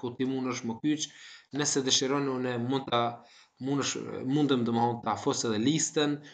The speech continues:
e gjitha këtyre website ku ju mundi me shique, domthonë pyetje të ndryshme që njerëzit bojnë. E, mund të jetë shqip, mendoj që nuk ja vlen ndoshta,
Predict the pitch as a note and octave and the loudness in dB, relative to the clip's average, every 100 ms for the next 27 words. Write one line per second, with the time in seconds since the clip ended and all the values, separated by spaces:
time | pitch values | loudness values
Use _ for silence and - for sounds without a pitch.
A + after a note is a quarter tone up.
0 | - - _ - G#2 C3+ D3 C#3 C#3+ B2 | -20 -20 _ -10 -4 -2 0 0 2 2
1 | A2+ A2+ C#3 C3+ C#3 - A#2+ C3 C3 C3+ | 0 0 0 0 -2 -2 2 4 4 4
2 | C3+ A#2+ A#2 - G#2 - C3+ C3+ A2+ A2+ | 2 2 0 -2 -2 -2 0 0 0 -2
3 | A#2+ A#2+ C3 A#2+ A2+ A2 A#2+ - G#2+ A#2 | -4 -2 -4 -4 -8 -6 -4 -4 -4 -2
4 | A#2 G#2+ F#2 G#2 D3 E3 D#3+ - - - | 0 0 -2 -2 0 0 -2 -10 -20 -20
5 | - - _ B2 B2 B2 A#2+ D3 D3+ D3+ | -20 -20 _ -2 2 2 4 2 4 4
6 | D3+ C#3 C#3+ - - - - - E3+ E3 | 4 4 2 0 -4 -4 0 4 2 2
7 | C3 C#3 C#3 D3 D3 C#3 E3 E3 C#3+ B2+ | -2 0 4 4 4 2 0 2 2 2
8 | B2 A#2+ G#2+ D3 F3 - - | 2 0 -2 -2 -2 -2 6